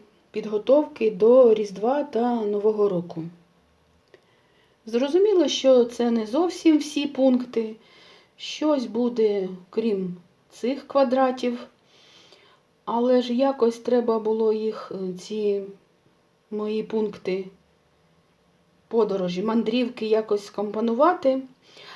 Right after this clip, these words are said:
Але я залишила тут для себе один квадратик на якісь непередбачувані події. Ось кіндер-сюрприз. Ми ж завжди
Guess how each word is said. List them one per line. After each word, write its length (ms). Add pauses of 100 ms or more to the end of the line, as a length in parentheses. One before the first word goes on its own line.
(140)
Але 260
я 140
залишила 640
тут 240
для 200
себе 540 (380)
один 300
квадратик 640
на 300 (840)
якісь 680 (720)
непередбачувані 1080
події. 640
Ось 300 (220)
кіндер-сюрприз. 1000 (1080)
Ми 140
ж 180 (260)
завжди 540